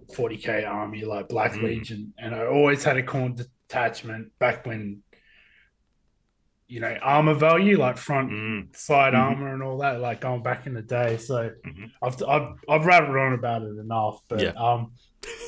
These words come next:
Speaker 1: when, when the, yeah, shut up, Bob. When the new
Speaker 2: <laughs>
Speaker 1: Angron got leaked and the World Eaters got announced, I,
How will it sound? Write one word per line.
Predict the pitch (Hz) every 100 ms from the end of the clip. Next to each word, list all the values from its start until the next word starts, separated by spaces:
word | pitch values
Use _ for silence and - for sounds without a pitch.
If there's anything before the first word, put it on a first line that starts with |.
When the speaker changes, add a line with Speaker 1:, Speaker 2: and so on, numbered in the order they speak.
| - - 185
Speaker 1:
when, | 160 185 175 156
when | 180 208
the, | 180 135
yeah, | 139
shut | 127 - 131
up, | 101
Bob. | 98 - - - - - -
When | 196
the | 202
new | 185 190 180
Speaker 2:
<laughs> | 160 - 208 - 139 - 139 135 143
Speaker 1:
Angron | 156 180 170 180 175 165 156
got | - 143 135
leaked | 135 151 151 147 -
and | 131 135 131
the |
World | 117 131 143 143
Eaters | 139 139 135 127 - - _
got | 151 127
announced, | 113 120 131 143 143 -
I, | 113 117